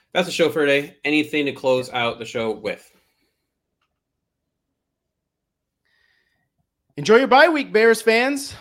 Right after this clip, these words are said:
Speaker 2: Watch some, watch some other teams. Watch
Speaker 1: There's
Speaker 2: some
Speaker 1: not a lot of
Speaker 2: football
Speaker 1: good
Speaker 2: tonight.
Speaker 1: games. There's
Speaker 2: You
Speaker 1: some
Speaker 2: know?
Speaker 1: bad football this week. I mean, the best one is probably forty-niners Eagles. But
Speaker 2: Yeah,
Speaker 1: other
Speaker 2: yeah,
Speaker 1: than
Speaker 2: there,
Speaker 1: that
Speaker 2: there's, yeah, there's forty, forty-niners Eagle-, Eagles will be fun. I'm gonna watch. <laughs>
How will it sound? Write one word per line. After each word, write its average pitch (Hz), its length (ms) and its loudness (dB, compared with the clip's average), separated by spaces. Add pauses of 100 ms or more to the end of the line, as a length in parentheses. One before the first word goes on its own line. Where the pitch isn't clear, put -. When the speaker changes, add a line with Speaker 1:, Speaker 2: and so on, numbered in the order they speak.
Speaker 2:
Watch 180 360 -2
some, 226 480 -4 (140)
watch 185 200 -4
some 214 180 -8
other 220 180 -4
teams. 226 640 -10 (120)
Watch 143 160 -6
Speaker 1:
There's - 80 -10
Speaker 2:
some 190 80 -6
Speaker 1:
not 190 80 -6
a - 20 2
lot 170 60 0
of 175 40 -8
Speaker 2:
football 220 180 4
Speaker 1:
good 220 60 0
Speaker 2:
tonight. 233 360 -2
Speaker 1:
games. - 100 -20 (440)
There's 120 120 -12
Speaker 2:
You 143 80 -10
Speaker 1:
some 190 80 -4
Speaker 2:
know? 87 60 -6
Speaker 1:
bad 85 160 -10
football 87 320 -12
this 80 120 -18
week. 85 240 -12
I 113 60 -8
mean, 127 80 -4
the 127 60 -8
best 143 240 -2
one 117 100 -6
is 110 80 -8
probably 92 260 -6
forty-niners 87 540 -8
Eagles. 98 480 -12
But 190 60 -4
Speaker 2:
Yeah, 226 100 4
Speaker 1:
other 208 80 -2
Speaker 2:
yeah, 214 60 -2
Speaker 1:
than 220 100 -4
Speaker 2:
there, 220 100 -2
Speaker 1:
that - 80 -6
Speaker 2:
there's, 220 240 -4 (1600)
yeah, 131 260 -6
there's 131 300 -10
forty, 202 260 -4
forty-niners 196 680 -8
Eagle-, 175 320 -14
Eagles 165 360 -12
will 160 80 -12
be 151 100 -12
fun. 151 460 -10
I'm 180 280 -8
gonna 180 220 -6
watch. 160 560 -6 (560)
<laughs> - 160 -20